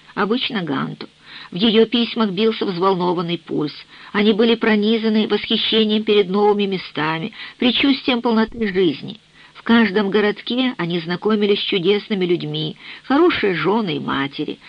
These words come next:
а также благовоспитанные молодые люди повсюду окружали гостеприимным вниманием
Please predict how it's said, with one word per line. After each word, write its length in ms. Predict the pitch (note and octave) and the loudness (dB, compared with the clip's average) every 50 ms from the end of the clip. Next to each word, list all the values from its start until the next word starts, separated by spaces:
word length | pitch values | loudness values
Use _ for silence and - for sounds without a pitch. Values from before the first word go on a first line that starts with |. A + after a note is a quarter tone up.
| - - - A#3 | -20 -16 -6 -6
а 80 | A#3 | -2
также 320 | - D4 C#4+ C#4 C4 C4+ B3 | 0 0 0 0 0 0 0
благовоспитанные 880 | A#3+ A#3+ G#3+ A3 G#3+ A3 A3 - - - C#4 C#4 - G#3+ F3 D#3+ E3 | 0 0 2 2 2 0 0 -2 0 -2 -2 -2 -2 -4 -4 -2 -2
молодые 480 | E3 E3+ E3+ F3+ F3 D#3 F#3 F#3+ G3+ G3+ | -2 -2 -2 -2 0 4 4 6 6 6
люди 260 | B3+ C#4+ C#4 B3+ B3+ | 4 2 2 0 0
повсюду 540 | A#3 - D#3 D3+ - - - E4+ C#4 C#4 B3+ | -2 -2 -4 -4 -4 -2 0 0 2 2 0
окружали 480 | A3+ - G#3 G3+ F3+ G#3+ A3+ A3 A3 | 0 0 -2 0 2 2 2 2 2
гостеприимным 720 | F#3+ F#3 G#3 - - - F#3+ - F#3 G3+ G#3 G#3 G3 F#3+ E3+ | 2 2 0 0 0 -4 -2 0 2 2 2 2 0 -2 -2
вниманием 580 | E3 D#3+ E3+ E3 F#3 B3 C#4+ C#4 C4+ B3+ B3+ | -2 -4 -4 -4 -2 -4 -4 -4 -6 -6 -8